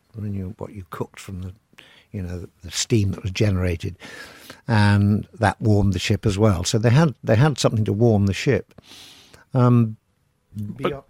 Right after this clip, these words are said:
Speaker 1: yeah.
Speaker 2: but the ship is still made of wood, no steam engine propulsion. This is, this is sail power, is it?
Speaker 1: All sail power on the Antarctic journey, and this is what makes it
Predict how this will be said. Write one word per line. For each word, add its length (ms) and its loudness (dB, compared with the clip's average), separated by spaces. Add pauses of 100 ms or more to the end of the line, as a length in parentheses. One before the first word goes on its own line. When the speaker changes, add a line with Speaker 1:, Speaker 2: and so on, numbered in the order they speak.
Speaker 1:
yeah. 180 -2 (140)
Speaker 2:
but 120 -4
the 80 -4
ship 260 4
is 160 4 (200)
still 480 6
made 220 6
of 120 4
wood, 320 6
no 180 6
steam 300 6
engine 300 2
propulsion. 760 -2
This 220 -8
is, 140 -6
this 200 -6
is 140 -4
sail 280 0
power, 260 -4
is 100 -8
it? 120 -8 (460)
Speaker 1:
All 220 4
sail 340 -2
power 420 -6
on 140 0
the 80 4
Antarctic 680 0 (200)
journey, 560 -6
and 140 -2
this 140 0
is 80 -6
what 120 -4
makes 280 -6
it 100 -14